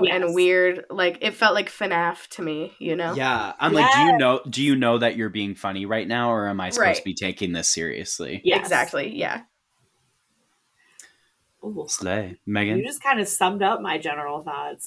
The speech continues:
Speaker 2: I love
Speaker 3: Oh.
Speaker 2: it.
Speaker 1: Ooh, sorry.
Speaker 2: Um, love the
Speaker 3: <laughs>
Speaker 2: cast. Yeah, Adam Scott. <sighs> I can't say much more. Uh, <laughs>
Speaker 3: The rest of this podcast episode is just gonna be us moaning the name
Speaker 1: <laughs>
Speaker 3: Adam Scott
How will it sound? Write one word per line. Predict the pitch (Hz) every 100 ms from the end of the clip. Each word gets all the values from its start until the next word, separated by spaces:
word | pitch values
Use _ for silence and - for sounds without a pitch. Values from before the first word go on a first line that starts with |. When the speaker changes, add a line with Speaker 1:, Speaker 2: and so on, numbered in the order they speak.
| -
Speaker 2:
I | 180
love | - - -
Speaker 3:
Oh. |
Speaker 2:
it. |
Speaker 1:
Ooh, | 403 403
sorry. | - 339 381 339
Speaker 2:
Um, | 320 330 330 - _ _ -
love | 180 175 185
the |
Speaker 3:
<laughs> |
Speaker 2:
cast. | 160 151 135 143 - - - _
Yeah, | 165 135 -
Adam | 160 175 185
Scott. | - 165 156 156 147 _ _ _ _ _ _ _ _ _ _ _ _ _ _ _ _ _ _ _ _ _
<sighs> | - - - - - - - 208
I |
can't | 202 214 196
say | - 165
much | 151 147 127
more. | 131 127 - _ _
Uh, | - 180 170 151 165 - -
<laughs> | - - -
Speaker 3:
The | 117
rest | 107 107 -
of | 120
this | 120
podcast | - 101 95 101 98
episode | 101 104 101
is | 98
just | 101 -
gonna | 101
be | 101 -
us | 98 95
moaning | 90 87 87 82 82 98 107
the |
name | 101 95 -
Speaker 1:
<laughs> | -
Speaker 3:
Adam | - 302
Scott | - 330 359 - -